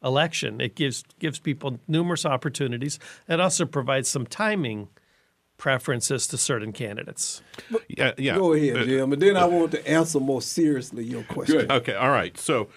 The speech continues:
Speaker 2: so, uh, yes, uh, there is a Georgia statute, uh, that says that you cannot close off qualifying until sixty days before a,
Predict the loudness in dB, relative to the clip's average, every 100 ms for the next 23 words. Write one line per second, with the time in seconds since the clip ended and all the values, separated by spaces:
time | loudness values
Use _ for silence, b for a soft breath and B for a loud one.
0 | B B -4 0 0 0 0 0 2 0
1 | -2 -2 0 0 0 0 2 2 0 -2
2 | -2 -4 -2 -2 -2 -6 -8 -12 -10 -8
3 | -6 -4 -4 -4 -2 -2 -2 -6 B B
4 | -2 -2 -4 -6 -4 -4 -4 -4 -2 -4
5 | -4 -4 -4 -4 -8 -8 -8 -8 -8 -10
6 | -6 -6 -6 -2 -2 -2 -8 -6 -4 -4